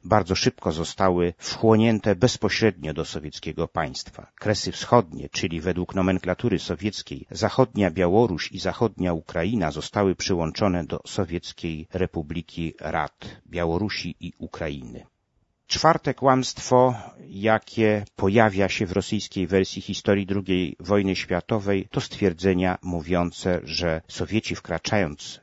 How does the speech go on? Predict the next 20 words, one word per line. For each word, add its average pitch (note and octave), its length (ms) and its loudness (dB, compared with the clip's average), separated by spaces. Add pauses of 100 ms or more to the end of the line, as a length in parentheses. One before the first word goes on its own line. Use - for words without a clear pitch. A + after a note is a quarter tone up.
do - 200 -8
Polski, - 500 -2
tak - 240 -10
naprawdę F#2 680 -2
ochronili F#2+ 640 2
polską F2 540 -2
ludność, - 540 -4
polskich - 460 -4
obywateli E2 680 0
przed D#2 280 -8
niemiecką E2 640 -4
eksterminacją. - 1080 -10 (320)
To F#2+ 400 0
jeszcze F#2 380 -4
jedno E2+ 380 -4
kłamstwo. - 640 -6 (260)
Od - 120 4
początku A#2 800 2
mogliśmy F#2 720 -2
mówić F2+ 500 -2